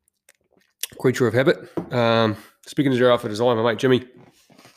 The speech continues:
our designer, uh, graphic designer here at Warfighter Athletic, saying, you know, like, a, a little bit of format to, to what we're gonna be doing and what we're gonna be talking about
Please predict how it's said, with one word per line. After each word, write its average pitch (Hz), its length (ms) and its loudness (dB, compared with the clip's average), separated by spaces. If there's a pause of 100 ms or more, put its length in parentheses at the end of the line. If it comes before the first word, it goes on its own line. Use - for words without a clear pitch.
(280)
our 110 140 -2
designer, 113 560 -4 (340)
uh, 101 160 -4
graphic 110 260 -6
designer 104 300 -4
here 104 160 -4
at 104 80 -4
Warfighter 104 380 -6
Athletic, 110 360 -8 (440)
saying, 101 340 -4
you 95 60 -2
know, 101 180 2
like, 101 220 -2
a, 98 260 0
a 123 40 0
little 120 260 4
bit 117 160 2
of 104 200 0 (120)
format 117 580 2
to, 107 220 -2 (100)
to 117 80 -8
what 110 200 -4
we're 117 80 -10
gonna 104 120 -4
be 98 100 -4
doing 139 200 2
and 127 120 4
what 117 80 0
we're 110 60 -6
gonna 104 100 -4
be 98 80 -2
talking 117 300 -4
about 107 240 0